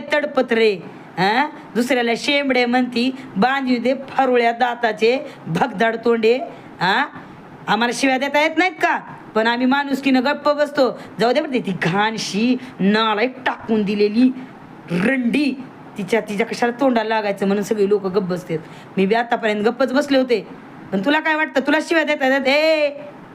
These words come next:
गावरान गंगू आहे मी पण. आणि तू काय म्हणते?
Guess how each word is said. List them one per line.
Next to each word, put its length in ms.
गावरान 400
गंगू 320
आहे 160
मी 140
पण. 400
आणि 140
तू 80
काय 160
म्हणते? 360